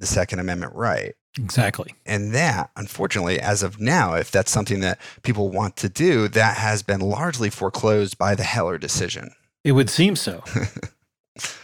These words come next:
Speaker 2: So it seems that people have the right to keep and bear arms, and people have the right to keep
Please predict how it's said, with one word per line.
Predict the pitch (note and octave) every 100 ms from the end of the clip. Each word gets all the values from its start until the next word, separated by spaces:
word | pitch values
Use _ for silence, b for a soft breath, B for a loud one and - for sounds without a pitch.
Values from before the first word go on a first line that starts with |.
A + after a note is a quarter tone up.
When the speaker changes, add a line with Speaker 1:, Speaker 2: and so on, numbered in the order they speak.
| B B -
Speaker 2:
So | - C#3+
it | C#3
seems | - F#3 G#3 C#3
that | C3
people | C#3 C#3 C3
have | C3
the | A#2+
right | G#2+ A#2 C3
to | B2
keep | - - C#3 C3
and | A2 G2+
bear | A2 A2
arms, | G2+ G#2 A2 D#3+ C#3+
and | G2+
people | G#2 A2+ A2+
have | A2 A2
the | G#2
right | A2 A2+ G#2
to | - G#2+ G2 F#2 G2
keep | C#3 C3